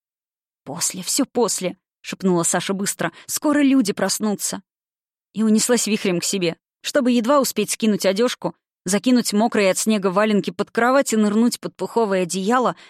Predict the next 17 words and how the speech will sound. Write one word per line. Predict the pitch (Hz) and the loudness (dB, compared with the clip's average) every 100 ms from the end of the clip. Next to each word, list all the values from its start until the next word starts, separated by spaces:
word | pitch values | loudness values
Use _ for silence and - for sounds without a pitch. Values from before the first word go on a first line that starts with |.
| _ - | _ -12
прикрыть | 180 - 196 - | -10 -4 -4 -2
глаза | 175 170 190 | -2 0 0
и | 214 | 0
выровнять | 180 190 190 185 | 0 0 0 0
дыхание. | 165 190 208 180 170 - _ _ _ _ _ - | -2 -2 -2 -2 -2 -6 _ _ _ _ _ -2
И | 247 | 0
сразу | 262 269 202 185 | 2 2 0 -4
скрипнула | - 262 - 185 165 | -2 -4 0 0 0
дверь, | 160 262 233 - _ - | 0 -2 -2 -10 _ -8
затопотала | 185 226 - 254 302 262 | -4 -4 0 0 2 2
Марфа | 180 175 180 226 | 2 0 0 0
Марьяновна, | 208 233 277 262 185 196 | 0 2 4 2 2 -2
положила | - 180 185 190 214 190 | -4 -2 0 2 2 2
руку | 233 247 | 0 0
ей | 220 214 | 0 2
на | 208 202 | 2 2
лоб. | 208 185 | 0 -4